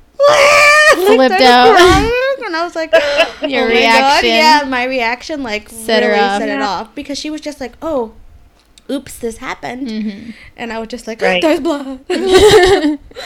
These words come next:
Speaker 1: What do
Speaker 3: Uh,
Speaker 1: I do?
Speaker 3: totally.
Speaker 1: <laughs>
Speaker 3: And those are, like, those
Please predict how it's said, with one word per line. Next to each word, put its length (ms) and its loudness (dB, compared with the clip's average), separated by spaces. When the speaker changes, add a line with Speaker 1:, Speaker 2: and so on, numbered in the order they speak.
Speaker 1:
What 140 -8
do 60 -6
Speaker 3:
Uh, 60 -4
Speaker 1:
I 240 2
do? 160 -14
Speaker 3:
totally. 920 -4
Speaker 1:
<laughs> 20 -20
Speaker 3:
And 220 0
those 240 0
are, 140 -4
like, 280 -2
those 220 -2